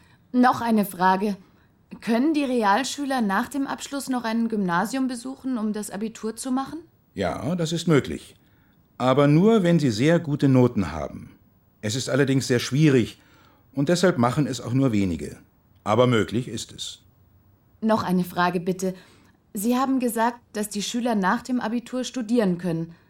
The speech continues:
Speaker 1: Sie können also direkt nach dem Abitur mit einem Studium beginnen? Also Sie können sofort eine Universität oder eine Hochschule besuchen?
Speaker 2: Ja, und die meisten Abiturienten machen das auch.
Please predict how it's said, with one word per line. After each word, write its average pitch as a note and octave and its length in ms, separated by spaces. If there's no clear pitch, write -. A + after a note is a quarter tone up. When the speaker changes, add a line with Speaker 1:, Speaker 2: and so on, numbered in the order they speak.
Speaker 1:
Sie G#3+ 120
können B3 240
also A#3 180
direkt D#4+ 640
nach A#3 240
dem C#4 160
Abitur A3+ 480
mit C4 180
einem G#3+ 140
Studium C4+ 460
beginnen? B3+ 360
Also A3 220
Sie A3 160
können B3+ 220
sofort E4 680
eine A3+ 200
Universität G#3+ 840
oder C4 160
eine B3+ 200
Hochschule F#3+ 440
besuchen? D#3 560
Speaker 2:
Ja, A2 420
und B2+ 100
die C3+ 80
meisten B2 420
Abiturienten A#2+ 800
machen C#3+ 300
das G2+ 180
auch. F2+ 280